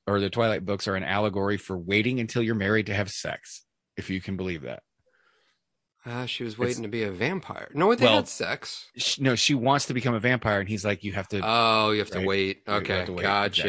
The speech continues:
Speaker 1: Exactly. So,
Speaker 2: Okay.
Speaker 1: anyway, but that's not why we're here today. We are here to discuss. Well, we gotta have a whole other show just about how the, the, when woke goes too far,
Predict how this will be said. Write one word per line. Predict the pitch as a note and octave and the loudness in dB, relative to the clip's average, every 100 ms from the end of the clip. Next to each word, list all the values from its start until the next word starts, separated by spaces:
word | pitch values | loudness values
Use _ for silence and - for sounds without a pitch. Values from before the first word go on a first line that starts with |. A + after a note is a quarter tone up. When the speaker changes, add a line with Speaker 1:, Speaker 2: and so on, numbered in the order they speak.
| F#2+ | 0
Speaker 1:
Exactly. | F2 - F#2+ | -4 -4 -2
So, | G#2 A2+ A#2+ A#2+ | 2 2 4 4
Speaker 2:
Okay. | A#2+ - F#2 F2+ - F2 | 2 0 0 -2 -8 -14
Speaker 1:
anyway, | D#2+ - - - - - - - - - - - | -12 -14 -16 -20 -20 -20 -20 -20 -20 -16 -14 6
but | D#3 B2 - _ | 6 6 0 _
that's | D#3+ E3+ | 4 6
not | G3 | 6
why | C#3+ | 8
we're | B2+ | 6
here | G#2+ F#2+ | 6 2
today. | F2 F#2 | 0 4
We | D3+ | 6
are | F#3+ | 8
here | C3 D3+ C3+ C3 - _ _ | 8 6 6 2 -8 _ _
to | - A2+ | -2 0
discuss. | G#2+ - A2+ A2 - - | -2 2 4 4 0 4
Well, | D#3+ D#3 | 4 6
we | E3+ | 6
gotta | G#3+ C#3 | 6 6
have | A2 | 4
a | G2 | 0
whole | F#2+ A#2 G#2 | 2 2 4
other | A2 G#2+ G2 | 4 4 2
show | - - G#2+ G2 | -2 0 2 2
just | F2+ G#2 - | 0 -2 -2
about | G2 F#2+ F#2+ F#2 - _ _ _ _ _ _ - | -2 2 2 2 -6 _ _ _ _ _ _ 0
how | G2 G#2+ | 0 0
the, | G2 G#2+ - | -2 -4 -4
the, | G#2 G2+ F#2 - _ _ _ _ - | -2 0 -2 -6 _ _ _ _ -20
when | G#2 A#2+ A#2+ C3+ C3 | -8 2 4 6 4
woke | A2+ A#2+ A#2 - - | 6 4 4 -6 -2
goes | G#2+ G#2+ G#2 F#2+ | 2 4 2 -2
too | - - | -4 -2
far, | G2 - F#2+ E2 D#2+ | -2 0 0 0 -4